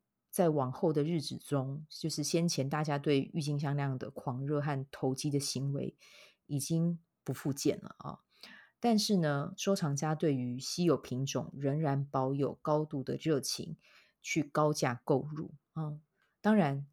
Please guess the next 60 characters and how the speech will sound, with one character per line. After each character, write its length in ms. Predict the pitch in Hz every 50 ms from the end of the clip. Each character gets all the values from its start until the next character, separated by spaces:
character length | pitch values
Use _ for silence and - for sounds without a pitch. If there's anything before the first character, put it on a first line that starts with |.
| _
啊， 240 | - 151 - 147 -
在 220 | - - 165 151 151
往 180 | 139 135 135
后 340 | 139 143 - 202 185 165 156
人 280 | 147 143 143 139 143 156
类 180 | 170 160 147
这 140 | 139 147 139
个 200 | 127 - - - -
历 200 | - 175 165 139
史 320 | 139 - - - - -
的 300 | - - - - 82 - - _ _ _ _ _ _ _ _ _ _ _ _ _ _ _ _ _ _ _ _
过 220 | - 233 202 147 139
程 240 | - - 135 131
中 240 | 135 - 139 131 131
啦， 220 | 131 - - - - _ -
其 160 | - 165 165
实 320 | - - 143 147 143 - _ _
类 240 | 185 190 180 147 147
似 180 | - - 165
的 100 | 139 135
投 220 | - - - 131 131
机 160 | - 143 143
事 220 | 135 - - 147
件 360 | 135 - - 143 131 - - - - _ _ _
也 160 | - 147 143
没 80 | 143 156
有 80 | 147
停 260 | 135 - - - -
过 220 | 147 - 135 107 -
啊， 240 | - - 113 110 147
可 120 | - 139
能 100 | 131 131
就 100 | 135 170
只 120 | 147 - -
是 160 | - - 143
换 200 | - - 147 135
了 60 | 123
一 60 | 123
个 100 | 120 127
主 180 | 120 - - - -
题 240 | - - 107 - -
而 80 | 80
已。 260 | 65 - - - - - _ _ _ _ _ _ _ _ _ _ _ _ _ _ - - - - - - - _ _
但 160 | - 202 196
或 120 | 190 214 190
许 140 | - -
我 60 | 156 135
们 100 | 135 139
可 140 | - 170
以 100 | 156 143
从 640 | 139 - - 135 95 85 87 - - - 175 175 180 165
这 120 | - 175
两 180 | 160 143 135 127
集 160 | - 135 143
的 60 | 147
内 180 | 147 156 147 143
容 240 | 135 127 131 131 131
里 140 | - - 143
面 240 | 147 151 143 143 143 135
哦， 240 | 135 - - -